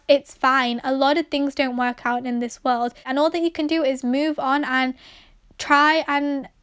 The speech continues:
and just pray to Allah to help guide you and your kids onto the right, right and straight path. Like I said, and like Mufti Mink said, and like Prophet has stated before, that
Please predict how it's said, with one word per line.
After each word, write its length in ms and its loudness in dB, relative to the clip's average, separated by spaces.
and 120 4
just 160 -4
pray 180 0
to 200 -6
Allah 280 2
to 120 -6
help 380 0
guide 340 0
you 140 -4
and 100 -2
your 140 -4
kids 280 -4
onto 240 -4
the 140 0
right, 380 -4
right 200 -2
and 120 -10
straight 340 -8
path. 320 -4
Like 240 2
I 100 2
said, 380 -4
and 120 -2
like 220 -2
Mufti 300 -2
Mink 240 -4
said, 300 -4
and 320 2
like 140 0
Prophet 260 -4
has 160 -8
stated 360 -6
before, 380 -2
that 200 -2